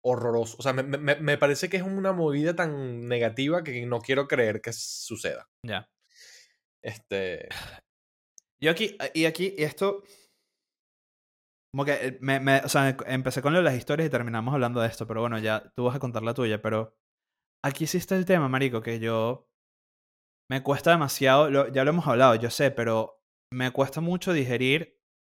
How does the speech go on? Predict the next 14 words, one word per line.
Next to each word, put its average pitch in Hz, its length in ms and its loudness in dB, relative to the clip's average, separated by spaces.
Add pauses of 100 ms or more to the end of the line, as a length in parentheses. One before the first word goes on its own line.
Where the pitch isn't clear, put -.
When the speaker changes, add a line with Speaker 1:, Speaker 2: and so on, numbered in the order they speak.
(120)
Speaker 2:
todo 131 300 4
este 147 200 -6
tema, 147 380 0
toda 123 140 -2
esta - 160 -6
idea 143 180 4
de 143 80 0
que - 80 -10
esto 131 180 -8
sea 143 140 -4
una 143 100 -4
especie 143 300 -2
de 139 60 -2
traición. 139 760 -4